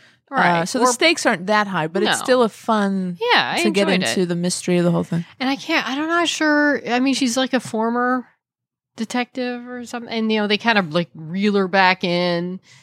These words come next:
Speaker 1: you know, to, to help work on a case. And I don't know what else she's done, but she looks like she lives well in this. <laughs> She has, like, a nice modern house and
Speaker 2: <laughs>
Speaker 1: she's doing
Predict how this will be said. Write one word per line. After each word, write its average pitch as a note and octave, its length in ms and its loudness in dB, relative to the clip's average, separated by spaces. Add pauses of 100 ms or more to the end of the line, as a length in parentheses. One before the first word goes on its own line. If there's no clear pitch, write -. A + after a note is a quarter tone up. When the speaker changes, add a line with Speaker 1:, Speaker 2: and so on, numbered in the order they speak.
(180)
Speaker 1:
you F#3 140 -8
know, F3 80 -2
to, F3 280 -6
to G#3 140 -4
help F#3+ 220 -4
work F#3 140 -6
on F#3 140 -4
a E3+ 40 -8
case. F#3+ 400 -6
And G3 140 -8
I - 40 -6
don't F#4 120 -4
know G#4 60 2
what F#4+ 120 4
else E4+ 140 2
she's A3+ 160 0
done, A3 320 2
but G#3 140 -6
she C#4 120 -6
looks G4 160 -8
like A4+ 140 -2
she - 160 -6
lives A3+ 220 0
well G3 460 -2 (460)
in G3+ 220 -4
this. B3 220 0
<laughs> A#3 100 -8
She C4 200 -2
has, D4 120 2
like, D4 120 2
a B3+ 100 4
nice G#3 400 2 (140)
modern A3 420 4
house G3 580 4
and E3+ 180 2 (140)
Speaker 2:
<laughs> - 160 -18
Speaker 1:
she's D4 240 -6
doing F4 280 0